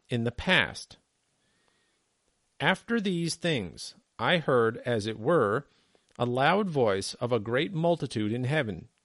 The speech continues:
saying, 'Hallelujah! Salvation and glory and power belong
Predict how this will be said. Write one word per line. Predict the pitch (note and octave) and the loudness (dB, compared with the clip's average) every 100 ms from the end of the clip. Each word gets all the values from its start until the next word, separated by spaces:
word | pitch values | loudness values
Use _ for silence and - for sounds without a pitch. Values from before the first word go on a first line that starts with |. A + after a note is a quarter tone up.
| - | -10
saying, | - C3+ G#2+ G2+ C3+ _ _ _ _ _ _ _ | -2 0 2 0 -4 _ _ _ _ _ _ _
'Hallelujah! | - C3 E3+ F3+ E3+ A#3+ F#2+ C2 _ _ _ _ _ _ | 0 2 4 2 2 2 0 -2 _ _ _ _ _ _
Salvation | - D#3 D3 C3 G3+ - A3 G#3 - | -4 0 2 4 4 2 0 -2 -4
and | A2 G2+ | -4 -4
glory | G2 C3+ F3+ F3+ F#3 - | -2 0 2 4 2 -2
and | A#2 G#2 | -4 -4
power | - D#3+ E3 A#2+ F2+ G2+ _ _ - | -4 0 2 2 0 -2 _ _ -4
belong | A#2+ C#3 D#3+ E3+ D#3+ | 2 2 2 0 -4